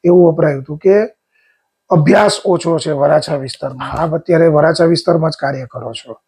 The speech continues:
Speaker 1: શું લાગે છે, આપ જ્યારે સુરત આવ્યા અને આજની તારીખ,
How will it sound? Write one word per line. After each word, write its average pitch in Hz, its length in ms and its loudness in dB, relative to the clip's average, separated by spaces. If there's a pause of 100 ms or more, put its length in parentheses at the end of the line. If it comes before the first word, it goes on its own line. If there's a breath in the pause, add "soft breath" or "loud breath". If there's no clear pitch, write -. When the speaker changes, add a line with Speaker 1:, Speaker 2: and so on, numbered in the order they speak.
(640 loud breath)
Speaker 1:
શું 262 240 2
લાગે 220 280 4
છે, 226 180 2
આપ 220 360 0
જ્યારે 196 280 2
સુરત 208 420 0
આવ્યા 180 380 2
અને 220 340 0
આજની 170 540 0
તારીખ, 139 380 -4